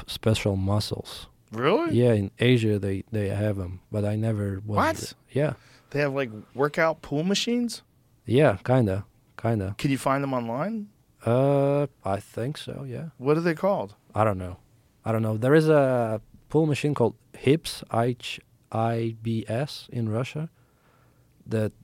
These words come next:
Speaker 1: uh, so it's like a round thing with the pull ball there, and it just goes, goes around, so you just keep shooting the cue ball. And what the Asian machine has is you,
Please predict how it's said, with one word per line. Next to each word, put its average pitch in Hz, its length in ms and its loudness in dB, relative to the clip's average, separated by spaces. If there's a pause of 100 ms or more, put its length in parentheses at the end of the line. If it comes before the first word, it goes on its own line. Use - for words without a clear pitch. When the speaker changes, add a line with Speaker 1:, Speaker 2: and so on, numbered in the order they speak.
(180)
Speaker 1:
uh, 101 420 -2 (200)
so - 200 0
it's 120 140 0
like 139 160 4
a 113 100 2
round 117 460 0
thing 110 540 -4 (500)
with 113 260 -4
the 104 220 -2 (160)
pull 131 240 0
ball 98 260 -2
there, 92 300 -10 (800)
and 113 100 0
it 120 80 -2
just 113 400 -4 (300)
goes, 117 260 2 (200)
goes 120 240 2
around, 110 380 0
so - 100 -8
you 101 80 -4
just 101 180 -8
keep - 260 -6
shooting 113 340 -2
the 101 140 -4
cue 160 280 -4
ball. 101 300 -4 (840)
And 113 600 0 (520)
what 117 200 0 (140)
the 107 300 -2
Asian 135 360 2
machine 104 340 -6
has 92 480 -12 (280)
is 101 340 -6
you, 113 280 -6